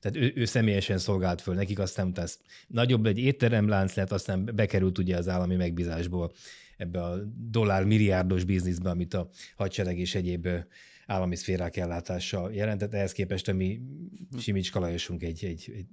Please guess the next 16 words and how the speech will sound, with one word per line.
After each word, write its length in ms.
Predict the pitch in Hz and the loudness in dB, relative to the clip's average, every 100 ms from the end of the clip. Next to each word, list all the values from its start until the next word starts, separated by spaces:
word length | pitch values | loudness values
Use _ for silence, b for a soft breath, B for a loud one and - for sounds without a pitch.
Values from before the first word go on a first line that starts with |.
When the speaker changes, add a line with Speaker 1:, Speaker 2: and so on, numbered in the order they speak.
| 127 127 | -16 -14
Speaker 1:
tényleg 300 | - 76 82 | -12 -10 -8
egy, 180 | 82 85 | -10 -10
egy, 300 | 92 - - | -14 -14 -16
egy, 260 | - 87 87 90 | -14 -12 -12 -14
ö, 260 | 95 - | -14 -14
egy 240 | 95 - - _ _ B - | -14 -14 -20 _ _ B -4
Francesco, 680 | 98 90 92 - - 85 90 _ | -2 0 -2 -4 -4 -6 -6 _
mármint 320 | 95 85 92 90 | -6 -2 -2 0
hogy 180 | 98 | -2
Fe-, 160 | 127 107 | 0 -2
Ferenc, 380 | - 101 95 92 | 2 2 2 -2
Ferenc 300 | - 98 90 | -2 0 0
pápai 440 | - 87 - 104 117 B B B B | -4 -8 -8 -10 -12 B B B B
emberi 300 | 107 92 90 | -2 2 2
minőséget 560 | 85 85 92 - 85 85 | 0 -4 -4 -6 -8 -8
képvisel. 520 | 92 90 92 - 85 | -10 -8 -10 -10 -12